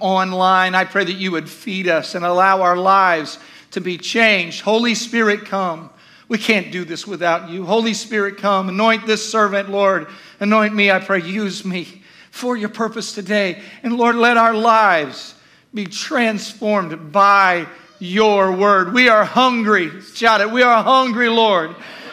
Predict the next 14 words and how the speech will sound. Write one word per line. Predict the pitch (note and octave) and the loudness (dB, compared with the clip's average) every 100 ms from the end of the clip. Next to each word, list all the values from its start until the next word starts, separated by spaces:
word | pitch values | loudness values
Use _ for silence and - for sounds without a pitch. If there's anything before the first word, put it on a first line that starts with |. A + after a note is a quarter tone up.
| - - | -18 -2
We | A#3+ C#4+ | 2 4
are | C4+ | 4
hungry. | A#3+ C4+ A#3+ A#3+ | 4 4 2 0
Feed | - D4+ F4 F4+ | 2 4 6 6
us. | F4 C#4 A3 - | 4 4 -2 -4
Feed | D#4+ E4 E4+ | 2 4 6
us, | D#4 - E4+ | 4 0 2
Lord. | C4 B3 | 2 2
We're | A#3+ | 0
so | A3+ C4 A#3+ | -2 -2 0
hungry. | G#3 G#3 F#3+ F3+ D#3+ D#3+ _ _ _ _ - | 0 -4 -8 -14 -16 -20 _ _ _ _ -16
In | F#3 | -14
Jesus' | - E3+ E3 E3 - G3+ | -14 -12 -12 -14 -16 -16
name, | C3 B2+ | -16 -18